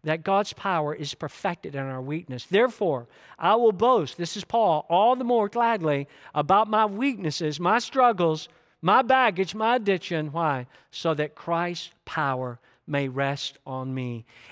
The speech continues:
And that is extraordinarily good news for you and for me. What is Paul saying?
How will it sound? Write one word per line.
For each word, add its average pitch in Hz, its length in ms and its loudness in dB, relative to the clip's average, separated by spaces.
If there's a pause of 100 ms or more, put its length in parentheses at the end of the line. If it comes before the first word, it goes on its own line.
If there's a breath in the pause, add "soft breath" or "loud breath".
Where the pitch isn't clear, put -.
And 208 160 -2
that 254 120 4
is 196 140 -2
extraordinarily 226 960 2
good 196 300 0
news 175 320 0
for 165 160 -6
you 185 580 0
and 190 240 -4
for 175 140 -6
me. 135 340 -2 (220 loud breath)
What 208 180 4
is 196 120 -4
Paul 208 260 2
saying? 226 480 -2